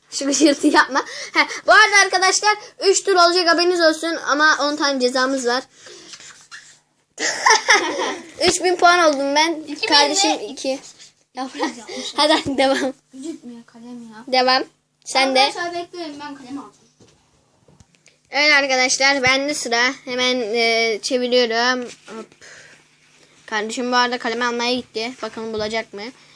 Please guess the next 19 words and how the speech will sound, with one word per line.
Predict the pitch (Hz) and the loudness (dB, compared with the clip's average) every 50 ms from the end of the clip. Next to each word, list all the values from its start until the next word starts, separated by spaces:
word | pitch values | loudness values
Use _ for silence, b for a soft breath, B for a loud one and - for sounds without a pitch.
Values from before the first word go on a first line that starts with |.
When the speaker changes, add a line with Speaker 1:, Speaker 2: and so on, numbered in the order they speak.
| b b b _ _ | b b b _ _
Speaker 1:
Ben | 214 214 214 220 | -14 -10 -8 -4
de | 220 | -2
o | 220 | -2
arada | 220 220 214 208 202 | -2 -2 -4 -6 -8
çevireyim. | - - 220 208 196 196 196 202 214 220 226 226 233 233 233 233 240 269 | -8 -6 -4 -4 -2 -2 -2 -2 -2 -2 -2 -2 0 -2 -2 -4 -6 -8
Speaker 2:
Buldum | 359 370 349 359 349 320 | -10 -12 -10 -10 -8 -8
ben. | 269 262 - _ _ _ _ _ _ _ - | -10 -10 -12 _ _ _ _ _ _ _ -14
Speaker 1:
Çevirdim. | - - 233 233 226 214 208 220 247 240 B B B B B B B _ | -8 -6 -4 -4 -4 -4 -4 -6 -6 -8 B B B B B B B _
Üç | - 381 370 - - | -4 -4 -4 -2 -4
yüz | 349 339 - | -4 -2 2
puan. | 311 320 339 349 | 4 4 4 6
Bu | 339 | 4
arada | 339 349 339 339 339 | 4 4 4 2 0
kardeşim | - 330 311 311 320 320 - 349 339 | 2 2 2 2 0 -2 -2 -4 -2
kalem | 320 - 294 320 339 349 320 | 0 0 2 2 2 2 0
buldu. | 311 285 277 302 339 359 - b b b b b b b _ - | 0 0 2 2 0 0 -2 b b b b b b b _ -4
Üç | 359 349 349 370 | -4 -2 0 0
yüz | 381 349 330 320 | 0 0 0 0
puan. | 311 330 294 277 262 240 240 | 2 4 4 6 4 4 0